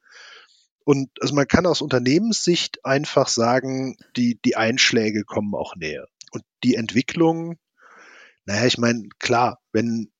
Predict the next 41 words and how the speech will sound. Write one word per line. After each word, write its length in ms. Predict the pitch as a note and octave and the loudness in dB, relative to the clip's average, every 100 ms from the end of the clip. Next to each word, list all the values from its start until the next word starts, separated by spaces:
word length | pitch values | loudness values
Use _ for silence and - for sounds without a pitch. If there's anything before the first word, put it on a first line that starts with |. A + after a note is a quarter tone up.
| _ - | _ -4
jetzt 360 | A#2+ - - _ _ _ _ _ _ _ | -4 -2 -8 _ _ _ _ _ _ _
Datenschutz 600 | A#2+ A#2+ - - C#3+ - | 0 0 0 2 2 0
ist 140 | - - | -2 2
ja 80 | |
jetzt 200 | B2 - | 2 0
nicht 200 | B2+ - | -4 -6
jedermanns 720 | - D#2 F#2+ - G2 D#2+ D#2 - | -6 -4 0 2 0 -2 0 0
Steckenpferd. 640 | - E2 F2+ - D2+ - | 0 -6 -12 -10 -10 -10
Also 160 | - - | -14 -18
wenn 80 | E2 | -12
man 100 | F2+ | -6
damit 260 | F2+ G2 | -4 -4
zu 140 | - A2 | -4 -4
Gericht 460 | G2 G#2 - - | -2 0 0 -2
geht, 300 | A2 A2+ A2 - _ _ _ | 0 0 0 -10 _ _ _
muss 300 | A#2 A#2 - | -8 -4 -2
man 120 | B2 | -2
sich 260 | A2 - - | -2 -2 -2
manchmal 640 | G2 A#2 - A#2 A2+ A2+ | -2 0 0 2 2 2
auch 260 | G#2+ G#2 - | 0 -2 -2
von 320 | - A2+ G#2+ | -2 -2 2
den 280 | G#2 G#2 G2+ | 0 0 -2
Richtern 380 | G2+ - A#2 G2+ | -2 0 0 2
durchaus 500 | G#2 A#2+ A2 - - | 0 2 2 0 -2
was 160 | G2+ - | -4 -2
anhören. 520 | G#2+ A2 A2 A2 A2 - - - - - | -2 0 0 0 -2 -10 -14 -14 -14 -12
Also 140 | - G#2 | -4 0
sie 80 | B2+ | 2
sagen's 340 | A#2 C#3 C#3 | 2 2 2
etwas 360 | B2 A#2 G#2 - | -2 0 0 2
höflicher, 540 | C3+ C#3+ C#3 B2 C3+ | 2 2 0 2 2
aber 140 | A#2+ | 2
dieses 280 | A2+ A2 A2+ | 0 0 -2
komische 360 | - B2+ C3 B2+ | 2 2 2 0
Esoterikrecht 920 | A2 A2 - A#2 A#2+ - G#2+ A#2 - | 2 0 0 0 2 0 0 0 0
ist 120 | A#2 | -2
ihnen 200 | - G#2+ | -2 -2
manchmal 320 | G#2 G2 - F#2 | -4 -4 -4 -4
schon 200 | - F#2+ | -4 -6
etwas 300 | E2+ - - | -8 -6 -4
fremd. 380 | - F2 F#2+ | -4 -6 -8